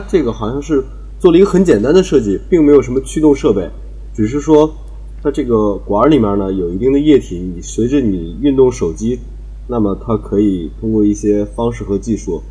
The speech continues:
让这个水在，就是液体，呃，应该是冷却液在手机里循环。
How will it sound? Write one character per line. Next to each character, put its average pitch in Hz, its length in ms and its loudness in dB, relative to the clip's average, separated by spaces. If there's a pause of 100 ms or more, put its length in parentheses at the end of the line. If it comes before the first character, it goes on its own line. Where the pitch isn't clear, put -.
(360)
让 107 220 -2
这 101 140 -4
个 80 440 -8 (120)
水 80 320 -8
在， 90 340 -6 (560)
就 101 80 -6
是 98 120 -4
液 117 180 0
体， 78 340 -10 (100)
呃， 101 240 -4 (580)
应 101 80 -6
该 113 120 -4
是 117 80 -6
冷 98 380 -4
却 135 140 -2
液 123 280 2
在 107 160 -4
手 95 180 -4
机 87 140 -4
里 98 120 -2
循 101 220 -4
环。 95 240 -6